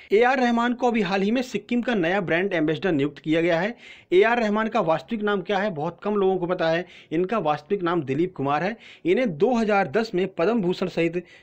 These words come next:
छह राष्ट्रीय पुरस्कार से सम्मानित किया गया था। देखिए, दो ग्रैमी अवार्ड, छह राष्ट्रीय पुरस्कार, पद्म भूषण और एक बाफ्टा अवार्ड भी मिल चुका है एआर रहमान को। तो याद रखिएगा,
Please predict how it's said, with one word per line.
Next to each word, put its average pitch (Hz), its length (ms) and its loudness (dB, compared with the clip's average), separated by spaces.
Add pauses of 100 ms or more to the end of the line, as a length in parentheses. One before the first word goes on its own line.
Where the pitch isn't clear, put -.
(140)
छह 220 200 -2
राष्ट्रीय 202 380 -2
पुरस्कार 180 400 -2
से 170 100 -8
सम्मानित 143 400 -4
किया 123 200 -2
गया 117 180 -2
था। 104 240 -14 (460)
देखिए, 107 320 -6 (680)
दो 175 220 2
ग्रैमी 151 360 0
अवार्ड, 190 360 0 (120)
छह 185 180 -2
राष्ट्रीय 180 380 0
पुरस्कार, 185 540 -4
पद्म 190 240 2
भूषण 165 300 0
और 165 300 0
एक 175 240 2
बाफ्टा 147 360 -2
अवार्ड 139 380 0
भी 151 100 -2
मिल 143 220 -2
चुका 135 280 -4
है 170 240 -4 (320)
एआर 160 420 2
रहमान 123 420 -2
को। 120 160 -8
तो 127 100 -4
याद 143 280 0
रखिएगा, 175 400 -2